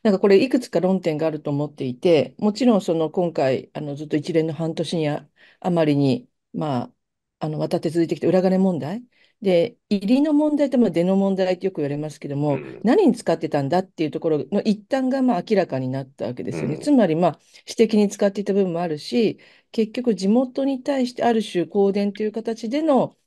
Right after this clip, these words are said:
Speaker 1: お金をばらまいていて、まあ、お金によって人間関係を構築していたっていう、まあ、そういうふうに使ってたんだなっていうのが
Speaker 2: うん。
Speaker 1: 今回分かったなというのと、あの、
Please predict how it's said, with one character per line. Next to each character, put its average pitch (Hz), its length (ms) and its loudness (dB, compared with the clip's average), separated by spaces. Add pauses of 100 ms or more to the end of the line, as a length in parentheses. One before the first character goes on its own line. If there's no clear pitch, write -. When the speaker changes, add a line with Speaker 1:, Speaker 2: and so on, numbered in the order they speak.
(140)
Speaker 1:
お 190 80 -8
金 180 380 0
を 175 180 -2 (100)
ば 175 100 -4
ら 185 120 -2
ま 214 160 2
い 190 100 -6
て 139 100 -10
い 127 120 -8
て、 247 440 0 (220)
ま 214 80 0
あ、 202 40 2
お 202 40 0
金 269 260 2
に 269 100 0
よ 277 100 -2
っ - 20 -8
て 269 180 -4
人 196 220 0
間 196 180 -2
関 196 260 -6
係 151 200 -4
を 180 140 -4
構 156 240 -4
築 - 240 -10
し - 60 -16
て 151 100 -4
い 143 80 -2
た 147 100 0
っ 151 60 -2
て - 160 -10
い 135 100 0
う、 - 140 -6 (100)
ま 226 80 0
あ、 - 20 2
そ 233 180 6
う 233 60 8
い 226 60 8
う 220 100 2
ふ 220 100 0
う 226 40 6
に 139 140 2
使 - 160 -6
っ 143 60 -2
て 151 120 -10
た 120 140 -8
ん 98 60 -6
だ 87 100 -6
な 165 140 0
っ 165 60 -10
て - 220 -6
い - 60 -6
う - 40 -8
の 113 100 -4
が - 100 -2
Speaker 2:
う - 20 -10
ん。 - 200 -16 (120)
Speaker 1:
今 165 160 2
回 127 140 -2
分 135 120 -2
か 151 120 0
っ 147 40 -4
た 147 140 -8
な 143 140 -2
と - 100 -10
い 117 60 -6
う - 20 -4
の 120 120 -6
と、 165 280 2 (540)
あ 165 100 -4
の、 147 240 -2